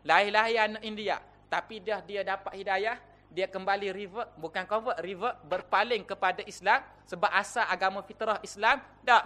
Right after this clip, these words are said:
macam kita kata Brother Shah Kiri. Ramai lagi tokoh-tokoh kita, tak, yang daripada non-Muslim,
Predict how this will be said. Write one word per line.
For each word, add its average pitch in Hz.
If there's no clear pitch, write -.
macam 190
kita 196
kata 190
Brother 185
Shah 185
Kiri. 190
Ramai 208
lagi 202
tokoh-tokoh 202
kita, 196
tak, 190
yang 208
daripada 202
non-Muslim, 208